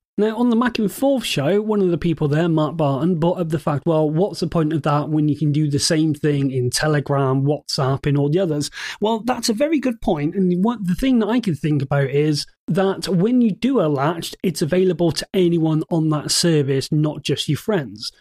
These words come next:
So if I do a, like, a small podcast on there, I'm opening myself up to a new market, not just the people that are within that small group. And that really brings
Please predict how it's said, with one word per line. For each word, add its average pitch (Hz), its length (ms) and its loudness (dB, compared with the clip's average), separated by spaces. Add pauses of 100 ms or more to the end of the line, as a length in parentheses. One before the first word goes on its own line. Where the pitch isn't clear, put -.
(140)
So - 80 -2
if 156 120 -2
I 233 180 2
do 190 200 2
a, - 20 4
like, 165 200 0
a 156 40 0
small 156 300 0
podcast 147 640 -2
on 139 200 2
there, 139 300 -2
I'm 160 200 0
opening 165 340 0
myself 143 400 0
up 147 160 -6
to 147 160 -2
a 139 60 2
new 147 220 2
market, 165 500 -2
not 165 280 -2
just 151 220 -2
the 147 80 -2
people 135 460 -2
that 131 180 -6
are 160 80 0
within 131 560 0
that - 260 -8
small 135 320 -2
group. 135 340 -2 (280)
And 165 120 2
that 170 140 -4
really 175 420 0
brings 151 400 0